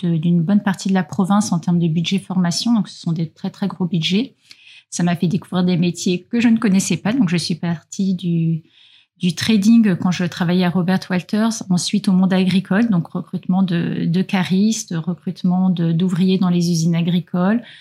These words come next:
recrutement également d'ingénieurs agronomes pour pouvoir, euh, superviser le travail de chacun. Donc, à chaque fois, j'aime bien, moi, découvrir des nouveaux métiers. C'est ça qui m'intéresse, découvrir de nouveaux secteurs d'activité. Et par la suite, j'ai rejoint en effet Neos S D I et là, j'ai découvert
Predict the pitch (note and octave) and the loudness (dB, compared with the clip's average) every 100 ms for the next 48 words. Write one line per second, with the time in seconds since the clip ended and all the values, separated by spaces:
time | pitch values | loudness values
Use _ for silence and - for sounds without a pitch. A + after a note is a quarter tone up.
0 | - - _ _ - F3+ - D#3 F3+ F3+ | -20 -20 _ _ -4 -2 -2 0 2 2
1 | E3+ E3+ F3 E3+ F3+ F3+ F3 F3 E3+ F3+ | 2 2 2 2 2 2 2 2 0 2
2 | F3+ G3+ - B3+ - E3 E3 B2 - - | 2 2 -2 -8 -4 -2 -2 -4 -10 -12
3 | - - - F#3+ G#3 F#3+ F#3 G3 F#3+ F#3+ | -16 -10 -6 0 2 2 2 0 0 0
4 | F3+ F3+ F#3 - F3 - G3 C4+ - - | 2 2 0 0 -2 0 0 0 -6 -18
5 | - F3+ F3 G#3 - A3+ - B3 - F#3 | -6 -4 -2 -2 -2 -4 -2 0 2 2
6 | F#3+ A#3 F#3 F#3 - F#3 F#3+ F#3 F#3 E3+ | 4 4 2 -2 -2 0 2 4 4 4
7 | F#3 F3 - F3+ A3+ D3+ - F#3+ A3 F#3+ | 2 2 -2 -4 -4 -6 -6 -4 0 0
8 | F3+ F3+ G3 G#3 F#3+ F3+ F3 F3 F#3 G3+ | 0 0 0 -2 -4 -2 0 2 2 0
9 | - F#3+ F#3+ F3+ F3+ - G3 F3 D#3+ F#3 | -4 -8 -6 -4 -6 -6 -4 -2 -2 0
10 | B3+ - - - _ E3+ D#3+ F3 E3 D#3 | -2 -4 -20 -20 _ -4 0 0 0 -2
11 | - A3 - F#3+ E3+ E3+ F3 E3 G3 F#3 | -2 -4 -2 -2 -2 -2 -2 0 2 2
12 | F3 - F3 F3+ F3+ F#3+ E3+ F3 E3+ G#3+ | 2 0 2 2 0 0 0 0 2 2
13 | A3 E3 F3+ E3+ E3 F3+ F3 | 2 0 0 -2 -2 -4 -4